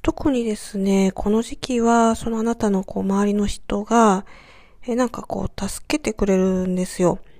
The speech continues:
で、えー、それがすごくいい形で、えー、あなたが助かる。だけど、それ当然だっていうふうに思わない方がいいかもしれないですね。やはりこの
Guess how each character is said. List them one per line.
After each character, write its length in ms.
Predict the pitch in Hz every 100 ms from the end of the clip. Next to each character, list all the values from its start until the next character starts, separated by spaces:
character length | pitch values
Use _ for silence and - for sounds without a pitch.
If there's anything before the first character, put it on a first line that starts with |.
| - -
で、 240 | 240 233 - - - -
え 280 | 247 233 226
ー、 40 |
そ 180 | - 240
れ 200 | 240 247
が 560 | 247 240 240 240 240 233
す 140 | -
ご 160 | - 240
く 360 | - 180 165
い 120 | - 214
い 60 |
形 520 | - 185 180 - 190
で、 380 | 196 233 214 190 - - - - - - -
え 140 | 233 202
ー、 40 |
あ 40 | 196
な 120 | 196
た 160 | 185
が 360 | 196 220 220 - - - - - - -
助 260 | 202 202 -
か 120 | 180
る。 200 | 160 - - - - - 233
だ 120 | 240
け 80 | 208
ど、 100 | 208
そ 160 | -
れ 160 | 277 285 -
当 220 | 285 277
然 240 | 277 277 269
だ 80 |
っ 100 | 277
て 100 | -
い 40 | 285
う 20 |
ふ 40 |
う 60 | 254
に 60 | 208
思 160 | 196
わ 100 | 190
な 180 | 190 185
い 60 | 185
方 220 | 196 196
が 120 | 208
い 60 | 202
い 40 |
か 120 | -
も 120 | 185
し 140 | 190 -
れ 80 | 185
な 120 | 185
い 60 |
で 120 | 190 202
す 120 | -
ね。 80 | 208
や 80 | 208
は 120 | 240
り 100 | 214
こ 160 | -
の 160 | 190 185